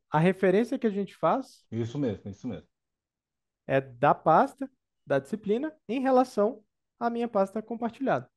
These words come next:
Speaker 1: Isso é, é importante, porque vocês viram que também tem uma pasta de geometria aqui, né? Só que essa pasta de geometria é justamente o, o que eu tô disponibilizando para a equipe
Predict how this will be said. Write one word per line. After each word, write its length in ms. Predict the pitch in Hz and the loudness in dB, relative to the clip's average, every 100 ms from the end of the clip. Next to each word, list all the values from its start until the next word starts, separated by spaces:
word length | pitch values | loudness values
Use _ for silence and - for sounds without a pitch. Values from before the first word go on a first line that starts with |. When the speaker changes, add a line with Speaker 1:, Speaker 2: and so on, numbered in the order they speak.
| _ _ _ _ _ _ _ - | _ _ _ _ _ _ _ -14
Speaker 1:
Isso 240 | 147 - | -8 0
é, 140 | 190 - | 0 2
é 80 | 185 | -2
importante, 440 | 190 226 165 147 | -2 -4 -4 -6
porque 260 | - 165 180 | -6 0 0
vocês 320 | 190 220 190 | 0 0 0
viram 180 | 190 240 | 2 0
que 140 | 233 | -2
também 340 | 240 214 214 320 | -2 0 0 -2
tem 120 | 277 | -4
uma 180 | 226 208 | -4 -2
pasta 300 | 196 202 208 | 0 -2 -2
de 60 | |
geometria 380 | 202 208 208 233 | -6 -4 -4 -4
aqui, 180 | 262 175 | -4 -4
né? 140 | 143 139 _ _ - _ _ | -4 -6 _ _ -20 _ _
Só 120 | 165 | 2
que 80 | 185 | 4
essa 180 | 180 196 | 4 4
pasta 360 | 202 247 254 | 6 4 4
de 80 | 185 | -2
geometria 600 | 180 170 156 214 285 220 | 0 0 0 -2 0 -2
é 100 | 143 | -2
justamente 640 | 156 190 214 202 233 - 247 _ _ _ _ _ - | -4 -2 0 0 -2 -8 -14 _ _ _ _ _ 0
o, 380 | 208 220 202 | 2 4 2
o 40 | 180 | 0
que 100 | 226 | 0
eu 60 | |
tô 180 | 220 226 | 4 4
disponibilizando 1000 | 175 277 - 302 269 233 226 180 190 247 _ _ _ _ - | 4 0 0 -2 0 4 4 4 0 -2 _ _ _ _ 2
para 200 | 180 202 | 6 6
a 40 | |
equipe 580 | 208 185 185 214 220 | 4 -2 0 0 0